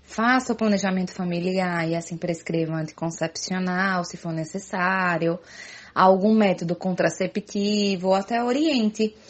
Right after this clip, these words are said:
em relação a infecções sexualmente transmissíveis,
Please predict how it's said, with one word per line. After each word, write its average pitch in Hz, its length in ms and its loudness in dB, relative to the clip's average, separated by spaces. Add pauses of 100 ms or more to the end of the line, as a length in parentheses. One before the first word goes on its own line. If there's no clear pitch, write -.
(200)
em 185 60 -4
relação 190 840 0
a 170 680 2
infecções 175 580 -4
sexualmente 180 580 -4
transmissíveis, 214 960 -2